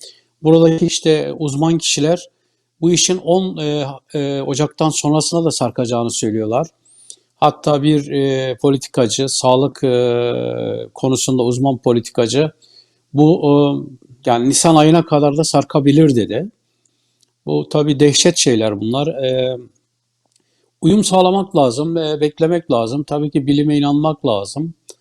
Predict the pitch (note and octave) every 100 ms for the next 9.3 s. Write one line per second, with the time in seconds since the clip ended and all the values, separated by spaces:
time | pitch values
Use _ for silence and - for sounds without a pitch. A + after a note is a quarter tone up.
0 | _ _ _ C3+ D3+ D#3+ D#3+ D3+ D3 C#3
1 | D#3 D#3+ D#3 C#3+ C#3 D3 - D3 - C#3+
2 | D3 C#3 C#3 C3 D3 C#3 C3 B2+ C3+ C#3
3 | D3+ C#3 C#3 F3+ B2 - - - - _
4 | _ _ - D3+ - D#3 - - E3+ D3+
5 | A#2+ A2+ G#2 C#3 D3 C3+ C3+ C#3 C3 -
6 | C#3+ D3+ D3 A2+ C#3+ E3 - - _ _
7 | _ _ _ _ D3 C3+ D#3 D#3 - C3+
8 | C#3 C#3+ C#3 - - A#2+ - A#2 G#2+ G2
9 | E3+ -